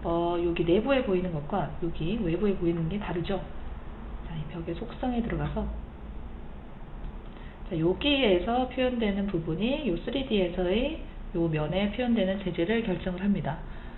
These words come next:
자, 외관의 재질을 우리,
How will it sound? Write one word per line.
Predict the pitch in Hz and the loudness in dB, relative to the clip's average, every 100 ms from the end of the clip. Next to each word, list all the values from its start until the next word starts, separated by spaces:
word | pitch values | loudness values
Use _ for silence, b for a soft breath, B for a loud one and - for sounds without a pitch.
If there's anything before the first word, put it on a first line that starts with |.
| B B B - - - | B B B -12 -10 -6
자, | 170 | -4
외관의 | 160 175 196 214 208 208 208 208 226 262 277 | 0 2 6 6 8 8 8 8 6 6 4
재질을 | 190 180 175 165 185 156 - - - - - - - 170 | 2 2 4 4 4 2 -4 -8 -10 -10 -10 -10 -8 -6
우리, | 165 165 | -2 -2